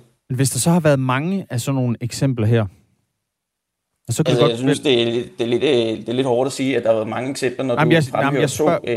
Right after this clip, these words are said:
Speaker 2: øh,
Speaker 1: Ja.
Speaker 2: konkrete eksempler. Og jeg, det siger jeg, det er ud for de tal og, og årlige trivselsundersøgelser efter de her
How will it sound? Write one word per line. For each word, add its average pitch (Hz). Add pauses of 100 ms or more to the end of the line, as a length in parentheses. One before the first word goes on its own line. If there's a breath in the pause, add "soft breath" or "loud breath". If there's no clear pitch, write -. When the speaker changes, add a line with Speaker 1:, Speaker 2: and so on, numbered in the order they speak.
(180)
Speaker 2:
øh, 117
Speaker 1:
Ja. 139
Speaker 2:
konkrete 120
eksempler. 117 (420 soft breath)
Og -
jeg, 113 (180)
det 120
siger 120
jeg, 107
det 117
er -
ud 135
for 135
de 123
tal 139 (200)
og, 113 (180)
og -
årlige 131
trivselsundersøgelser 127
efter -
de -
her 127